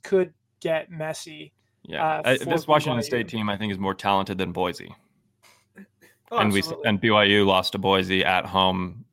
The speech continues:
Speaker 2: and is, you know, it ranked tenth in the country.
Speaker 1: Yeah,
Speaker 2: So,
Speaker 1: so
Speaker 2: like,
Speaker 1: it's a
Speaker 2: potential, yeah, you're absolutely right. Like, this is Washington State team that has the talent to beat B Y U if B Y U doesn't execute properly.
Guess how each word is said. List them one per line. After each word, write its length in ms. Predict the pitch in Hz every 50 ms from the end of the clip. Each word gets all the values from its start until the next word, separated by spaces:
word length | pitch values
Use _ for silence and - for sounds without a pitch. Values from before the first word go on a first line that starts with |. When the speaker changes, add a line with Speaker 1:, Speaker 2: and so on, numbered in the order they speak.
| _
Speaker 2:
and 180 | - 95 101 95
is, 160 | 92 85 - - _ _ _ _ _
you 100 | - 104
know, 300 | 92 92 90 90 90 85 -
it 240 | - 107 110 - - -
ranked 240 | 113 107 101 87 -
tenth 180 | - 101 92
in 60 | - -
the 80 | -
country. 420 | - - - - - - - - - _ _ _ _ _ _ _ _ _ -
Speaker 1:
Yeah, 180 | 196 180 165
Speaker 2:
So, 120 | 160 - -
Speaker 1:
so 80 | 214 240
Speaker 2:
like, 100 | 247 240
Speaker 1:
it's 140 | 233 233
a 20 | 247
Speaker 2:
potential, 480 | 143 - - - 143 135 127 - - -
yeah, 300 | 131 113 117 107 101 92
you're 300 | 92 107 113 110 104 -
absolutely 380 | 117 120 117 - 110 107 98 95
right. 260 | 98 101 98 92 76
Like, 240 | 90 92 87 - -
this 200 | 120 117 110 -
is 80 | 110
Washington 540 | 101 101 98 98 - 110 104 90 92 98 90
State 220 | - - 101 90 -
team 140 | 104 98
that 100 | 98 82
has 160 | 90 101 95 87
the 100 | 95 87
talent 640 | - - - 107 104 101 95 95 87 - - - - _ _ _ _ _ _ _ _ _ _ -
to 140 | - 101
beat 260 | 92 85 101 95 87 92
B 120 | 98 98
Y 160 | 95 92 92
U 200 | 92 92 92 92
if 140 | 90 - -
B 80 | 107 98
Y 120 | 90 90
U 120 | 90 90
doesn't 260 | 90 92 92 92 90 -
execute 480 | 90 90 - - 80 - - - -
properly. 560 | - - 62 - - - - - - - -